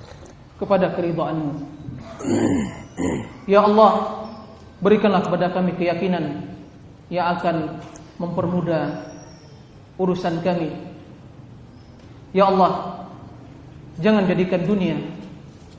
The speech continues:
tujuan hidup kami dan batas keilmuan kami.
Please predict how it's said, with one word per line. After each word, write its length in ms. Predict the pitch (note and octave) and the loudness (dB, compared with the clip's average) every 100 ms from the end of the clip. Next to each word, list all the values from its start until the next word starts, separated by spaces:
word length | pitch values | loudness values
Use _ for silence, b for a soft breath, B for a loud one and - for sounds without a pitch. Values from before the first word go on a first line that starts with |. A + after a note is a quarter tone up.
| - | -10
tujuan 400 | - A3 G3 F#3 | 0 4 4 2
hidup 160 | F#3 D#3+ F3+ | 0 -2 -2
kami 240 | E3 D3 - - - - - - D#3+ | -2 -2 -6 -12 -16 -20 -20 -6 0
dan 160 | F#3+ | 2
batas 400 | F#3 F3+ E3+ - | 2 0 -4 -6
keilmuan 400 | - D#3 E3 D3+ | -6 -2 -2 -2
kami. 320 | D#3 D#3 D3 | -2 -2 -2